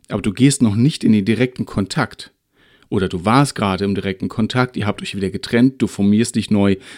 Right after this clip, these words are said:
machst dich fertig für den nächsten Angriff. Jetzt kommt eine Zeit der Vorbereitung.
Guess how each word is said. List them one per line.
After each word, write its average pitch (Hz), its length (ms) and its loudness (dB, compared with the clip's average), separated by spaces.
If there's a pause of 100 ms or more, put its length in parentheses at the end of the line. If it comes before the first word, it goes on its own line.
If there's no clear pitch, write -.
machst 107 240 -2
dich 104 120 -6
fertig 101 360 -2
für 107 100 -2
den 104 200 2
nächsten 110 440 2
Angriff. - 440 -8 (360)
Jetzt - 440 0 (220)
kommt 101 320 0
eine 98 200 -6
Zeit 90 260 -6
der 98 60 -8
Vorbereitung. 85 680 -4